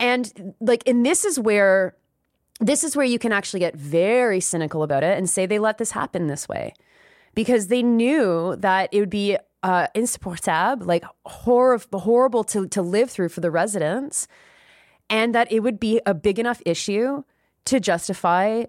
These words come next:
like, maximum program fucking oppression, repression. Uh, and we said this last week, right? This is where the Liberals play footsies with the far right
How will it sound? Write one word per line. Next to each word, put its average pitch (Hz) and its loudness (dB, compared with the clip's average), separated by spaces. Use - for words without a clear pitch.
like, 202 0
maximum 175 -2
program 170 0
fucking 180 -4
oppression, - -4
repression. - -4
Uh, 226 4
and 269 2
we 339 4
said 403 0
this - -2
last 349 0
week, 427 0
right? 196 2
This 262 -4
is 302 -6
where 254 2
the 226 -2
Liberals 233 0
play 247 0
footsies 180 -2
with 175 -6
the 190 0
far 233 0
right 127 -2